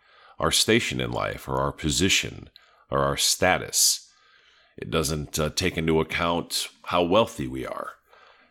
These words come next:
It says that Naaman is highly regarded. He's clearly very wealthy. He is the general of the armies of this country that's a very successful country.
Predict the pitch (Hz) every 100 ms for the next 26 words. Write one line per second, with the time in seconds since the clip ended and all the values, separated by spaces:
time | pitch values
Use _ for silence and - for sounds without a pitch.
0 | _ _ - 65 - 82 71 76 82 95
1 | 90 80 - - - 90 85 73 65 78
2 | 92 110 113 _ _ _ _ _ 65 -
3 | - - 92 92 82 76 76 65 69 92
4 | - 104 107 _ _ _ _ _ _ -
5 | 87 76 - 67 65 82 92 95 95 92
6 | 67 73 - 78 90 98 101 95 - -
7 | - _ _ _ - 69 78 - - 92
8 | - 104 95 80 67 80 78 - - -
9 | 90 - 95 - 101 101 - -